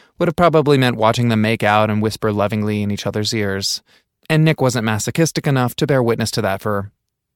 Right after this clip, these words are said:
any length of time. He loved his queer girls, he just didn't want to watch them swallow each other's tongues, which was why he'd given them their space.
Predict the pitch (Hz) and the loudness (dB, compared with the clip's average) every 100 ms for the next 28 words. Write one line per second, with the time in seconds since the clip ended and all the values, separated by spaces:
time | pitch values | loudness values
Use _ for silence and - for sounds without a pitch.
0 | _ - 139 175 147 117 110 110 - 123 | _ -2 0 2 2 -2 -4 -6 -4 -2
1 | 117 123 _ _ _ _ _ _ _ _ | -2 -4 _ _ _ _ _ _ _ _
2 | 165 143 151 208 254 - 147 113 123 107 | 0 4 4 2 -4 2 2 4 2 4
3 | 151 - _ _ - 170 147 165 160 151 | 2 -2 _ _ -4 -2 0 0 0 0
4 | 147 117 123 107 110 151 156 - 107 107 | 2 -2 0 -2 0 -2 -4 -4 -2 -2
5 | 120 135 160 190 - 247 180 - - - | -2 0 0 0 0 0 0 -4 -12 -14
6 | _ - 113 143 117 113 120 127 123 120 | _ -8 -2 -2 0 0 0 -2 -2 -2
7 | 120 117 113 107 - 104 - - | 0 0 -2 -4 -6 -8 -8 -10